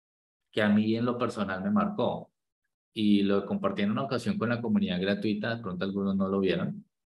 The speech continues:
pero básicamente lo que él habla es que yo puedo tener la información que sea, y yo puedo operar como sea, pero a la final eso es de estadística.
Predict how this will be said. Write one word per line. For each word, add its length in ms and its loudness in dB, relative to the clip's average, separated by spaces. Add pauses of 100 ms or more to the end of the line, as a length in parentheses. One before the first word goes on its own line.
(300)
pero 840 6
básicamente 1200 0
lo 220 -4
que 220 2
él 100 6
habla 420 2
es 200 -6
que 480 -2 (600)
yo 500 0 (480)
puedo 160 4
tener 180 8
la 60 6
información 560 2
que 160 -6
sea, 520 -2 (140)
y 140 0
yo 120 4
puedo 160 4
operar 360 2
como 420 -2
sea, 600 -2 (380)
pero 140 2
a 20 6
la 100 6
final 320 2
eso 200 0
es 60 -6
de 80 -2
estadística. 920 -4